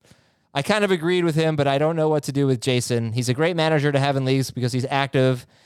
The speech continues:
until the end, active until the end, but just doesn't show up. What would you guys do? All right, so he tried to get Kamara. It autocorrected to Lamar Jackson. The guy right after him picked Kamara.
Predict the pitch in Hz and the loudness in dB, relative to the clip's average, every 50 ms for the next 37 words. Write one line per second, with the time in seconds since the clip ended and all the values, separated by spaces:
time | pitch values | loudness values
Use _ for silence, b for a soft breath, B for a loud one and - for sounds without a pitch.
0 | b b b 120 113 - 147 147 143 139 143 135 127 127 127 123 123 - 147 151 | b b b -6 -2 0 2 2 4 4 4 4 4 4 2 0 0 0 -2 -2
1 | 151 - 156 139 - 156 143 139 131 131 131 117 120 - 143 127 - 147 127 123 | 0 -2 -2 0 0 0 2 2 2 2 2 0 0 -2 -4 -2 0 0 0 0
2 | 120 110 - 131 117 104 95 85 - 131 139 160 147 123 123 127 120 117 113 110 | -2 -2 0 2 2 2 0 0 0 -2 0 0 0 0 0 0 2 2 2 2
3 | 107 101 104 107 95 76 - _ _ _ _ _ _ _ _ _ _ _ _ _ | 0 -2 -4 -8 -8 -10 -12 _ _ _ _ _ _ _ _ _ _ _ _ _
4 | _ _ _ - 147 139 131 - 165 156 151 - 214 202 196 190 180 185 170 160 | _ _ _ -2 -2 0 0 2 0 0 0 2 2 2 2 2 2 2 0 0
5 | - - _ - 175 165 156 143 143 143 139 131 131 139 143 139 147 147 147 151 | -2 -6 _ -4 -2 0 2 2 2 4 4 2 2 2 0 0 2 2 2 2
6 | 143 - 151 139 131 - 123 - 139 135 131 127 127 123 127 123 120 123 117 117 | 2 0 0 0 0 -2 -2 0 0 2 2 2 2 2 2 2 2 0 0 0
7 | - - 127 113 123 117 139 135 135 139 143 139 131 131 131 123 - 135 123 127 | 0 -2 -2 -2 0 0 2 2 2 2 2 2 2 2 0 0 0 0 0 0
8 | 120 - 131 123 - - 120 113 107 107 107 104 104 101 | 0 0 -2 -4 -4 -4 -2 -2 -2 0 0 -2 -2 -4